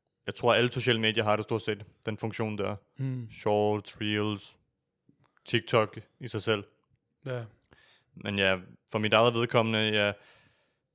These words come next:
Speaker 1: der, altså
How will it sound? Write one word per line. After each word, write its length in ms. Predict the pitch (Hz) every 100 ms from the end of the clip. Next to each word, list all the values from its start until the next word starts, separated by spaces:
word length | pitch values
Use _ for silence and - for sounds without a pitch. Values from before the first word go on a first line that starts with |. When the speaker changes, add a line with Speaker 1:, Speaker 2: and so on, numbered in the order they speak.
| _ - _ _ - _ _ _ _ _ _ _ _ _ -
Speaker 1:
der, 100 | 110 - _ _ _ 127
altså 240 | 110